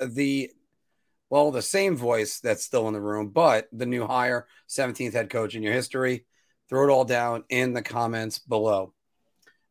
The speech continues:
All right. Uh, once again, I got everybody already in for the Adam Fox, uh, for the Adam Fox drawing right now. But also, anybody that comes on in, make sure you're entering in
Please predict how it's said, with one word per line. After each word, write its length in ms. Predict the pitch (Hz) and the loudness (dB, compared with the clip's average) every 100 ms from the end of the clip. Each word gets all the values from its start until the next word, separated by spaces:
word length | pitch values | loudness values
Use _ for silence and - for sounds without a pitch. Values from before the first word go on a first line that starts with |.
| - | 2
All 180 | 131 139 | 4 6
right. 320 | 135 117 104 - _ _ 139 | 4 2 -2 -12 _ _ 4
Uh, 300 | 151 147 143 | 8 8 8
once 220 | 165 165 | 6 4
again, 240 | 170 165 160 | 4 6 6
I 80 | |
got 180 | 151 151 | 4 4
everybody 560 | 156 151 139 151 147 147 | 4 4 6 6 6 4
already 400 | 151 151 151 139 | 6 8 8 2
in 380 | 143 151 143 139 | 0 2 2 0
for 120 | 139 | -2
the 180 | 131 131 | -6 0
Adam 300 | 139 131 113 | 0 0 -4
Fox, 640 | - 127 123 - - - _ _ _ _ _ - | -2 0 0 -4 -8 -10 _ _ _ _ _ -2
uh, 460 | 120 120 117 113 107 _ _ _ _ - | 2 4 4 0 -4 _ _ _ _ -10
for 160 | 127 | -6
the 180 | 117 123 | -4 -2
Adam 200 | 127 117 | -2 -2
Fox 280 | 131 120 - | -4 -4 -4
drawing 400 | 131 120 117 107 | 0 0 0 0
right 240 | 113 113 | 0 0
now. 460 | 117 117 120 117 - _ _ _ - | -2 -2 0 -2 -6 _ _ _ 2
But 100 | 127 | 4
also, 380 | 135 - 143 | 4 4 2
anybody 340 | 143 127 127 120 | 2 0 2 2
that 100 | 117 | 0
comes 260 | 131 117 | -2 0
on 220 | 117 113 113 | 0 0 0
in, 300 | 110 110 110 | -2 -2 -2
make 160 | 110 | -4
sure 200 | - 113 | -2 -2
you're 120 | 110 - | -2 -4
entering 440 | 107 113 110 107 | -8 -6 -8 -6
in 340 | 107 107 107 | -6 -6 -8